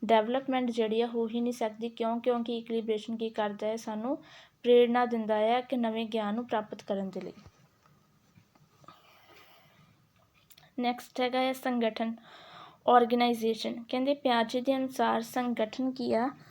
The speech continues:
ਇੱਕ ਜਮਾਂਦਰੂ ਮਾਨਸਿਕ ਪ੍ਰਕਿਰਿਆ ਹੈ ਜੋ ਸਾਰੇ ਜੀਵਾਂ ਦੇ ਵਿੱਚ ਮੌਜੂਦ ਹੁੰਦੀ ਹੈ। ਹੁਣ ਆਪਾਂ ਜਿਹੜੇ ਹੈਗੇ ਆ ਆਪਣੇ ਵਿੱਚ, ਅਮ, ਅ, ਬੱਚਾ ਜਿਹੜਾ ਹੈਗਾ ਉਸ ਦੇ ਵਿੱਚ ਸਕੀਮਾ ਪੈਦਾ ਹੋ ਗਿਆ,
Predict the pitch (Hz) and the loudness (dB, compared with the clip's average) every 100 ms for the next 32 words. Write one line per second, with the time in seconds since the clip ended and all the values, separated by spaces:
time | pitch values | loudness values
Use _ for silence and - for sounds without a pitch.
0 | - - - - - 247 - 277 269 240 | -20 -20 -18 -4 -4 -2 2 2 4 4
1 | 254 226 220 214 254 277 277 226 220 220 | 4 4 2 2 4 6 6 4 0 -6
2 | - - 247 - 220 220 226 240 233 233 | -10 -4 -2 2 4 4 4 4 2 2
3 | 247 254 233 214 220 254 233 233 220 226 | 0 2 2 2 2 0 -2 -2 0 0
4 | 226 220 220 240 247 226 214 214 208 202 | 2 2 0 -2 0 0 -2 -4 -4 -4
5 | 196 208 202 202 _ _ - - - - | -4 -6 -8 -14 _ _ -20 -20 -20 -20
6 | - - _ _ _ 262 254 269 277 294 | -20 -20 _ _ _ 2 2 4 2 0
7 | - - _ - - 233 226 254 247 240 | -4 -18 _ -20 -4 -2 0 2 4 6
8 | 240 240 240 247 233 226 247 247 233 233 | 4 2 2 2 0 2 0 0 -2 -2
9 | 233 240 240 220 214 220 220 208 208 214 | 0 0 2 0 -2 -2 -2 -2 -2 -2
10 | 226 226 233 233 226 233 226 226 226 233 | -2 -2 -2 -2 0 -2 -2 -4 -4 -8
11 | - 220 214 208 214 208 214 214 208 220 | -6 -6 -6 -4 -2 -2 -2 -4 -2 0
12 | 220 | 0